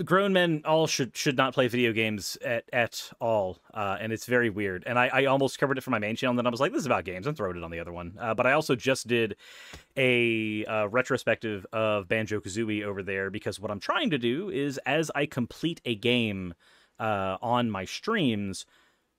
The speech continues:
on the same stream that I complete the game, I go ahead and get all of my thoughts out on paper, like, as they're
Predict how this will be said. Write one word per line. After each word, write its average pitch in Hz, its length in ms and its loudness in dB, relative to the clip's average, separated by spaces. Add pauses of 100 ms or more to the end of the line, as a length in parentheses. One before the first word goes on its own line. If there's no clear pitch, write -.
(160)
on 151 220 2
the 151 100 2
same 170 480 2
stream 151 440 -2
that 131 100 2
I 120 80 2
complete 139 380 -2
the 113 60 -4
game, 117 460 2
I 113 100 -4
go 113 200 2
ahead 104 440 2
and 104 640 -2
get 117 160 2
all 113 180 2
of 107 60 0
my 104 140 0
thoughts 107 320 -4
out 101 120 -2
on 98 160 -6
paper, 95 380 -8
like, 90 160 -6
as 113 220 0
they're 104 340 0